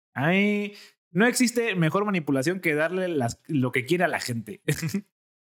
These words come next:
Y la gente te quiere cuando le das lo que quieres, lo que quiere. Entonces a mí me gustaría saber como los antojos de las personas, justamente para complacer sus antojos.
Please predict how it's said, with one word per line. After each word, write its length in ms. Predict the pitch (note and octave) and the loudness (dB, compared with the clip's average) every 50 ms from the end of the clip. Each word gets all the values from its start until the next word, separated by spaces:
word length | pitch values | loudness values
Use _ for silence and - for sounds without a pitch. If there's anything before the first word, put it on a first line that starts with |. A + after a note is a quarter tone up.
| _ _ _ _ _ _ _ _ _ _ - | _ _ _ _ _ _ _ _ _ _ 0
Y 60 | A#2+ | 0
la 80 | A#2 A2 | 0 2
gente 180 | A#2 B2 C3 | 0 -2 -2
te 120 | - E3 D#3 | -2 -4 -2
quiere 220 | - C#3+ D#3+ F3 | 0 0 0 0
cuando 180 | F3 F3 D#3+ C#3+ | 0 0 -2 0
le 80 | C3+ | 0
das 80 | B2+ C#3 | -2 -2
lo 80 | D#3 E3+ | -2 -4
que 120 | D3+ C#3 | -6 -6
quieres, 540 | B2 - C#3+ D#3 F3+ F3+ F3 E3+ - - _ _ | -4 -2 -2 0 0 -2 -2 -4 -8 -14 _ _
lo 120 | - A#2 A2+ | -8 -8 -4
que 180 | - A2 - | -4 -6 -6
quiere. 720 | - - B2+ B2+ B2+ C3 B2+ B2+ A#2+ A2+ G#2 G#2 - _ _ _ _ _ _ _ _ _ _ _ _ _ _ _ _ _ _ _ _ _ _ _ _ - | -4 -2 -2 0 0 -2 -2 -4 -4 -4 -6 -10 -18 _ _ _ _ _ _ _ _ _ _ _ _ _ _ _ _ _ _ _ _ _ _ _ _ -2
Entonces 180 | D3 C#3 D3+ | 2 4 4
a 40 | D#3+ | 4
mí 60 | D3+ D3 | 4 2
me 60 | D3+ | 0
gustaría 200 | C#3 B2 C3 B2+ | 0 -2 -4 -2
saber 160 | A#2+ C#3 C3 | -2 -4 -4
como 160 | - D#3+ D#3+ | -2 -2 -2
los 160 | D3 C#3 - | -2 -4 -4
antojos 380 | A#2+ G#2+ - - A#2 - B2+ A#2+ | -6 -8 -10 -10 -8 -6 -6 -6
de 80 | A#2+ A2 | -6 -8
las 160 | G#2 - _ | -12 -14 _
personas, 300 | - - - G2+ _ _ _ _ _ _ _ _ _ _ _ _ _ _ _ - | -16 -16 -16 -16 _ _ _ _ _ _ _ _ _ _ _ _ _ _ _ -8
justamente 400 | A#2+ A#2 - B2+ B2 A#2+ A#2 A#2 | -4 -2 0 0 0 0 -2 -2
para 380 | - A#2 G#2+ G#2 G2 G2+ - _ _ _ _ _ _ - | -2 -2 -2 -2 -6 -8 -12 _ _ _ _ _ _ -4
complacer 480 | - C3 A#2+ C3+ B2+ A#2 B2 C3 C3 | -2 -2 0 2 0 0 0 -2 -4
sus 140 | B2+ B2+ A#2 | -4 -6 -6
antojos. 580 | B2+ A#2 G#2+ G#2 A2 - A2+ G#2+ - - - | -8 -8 -6 -8 -8 -8 -10 -14 -14 -18 -20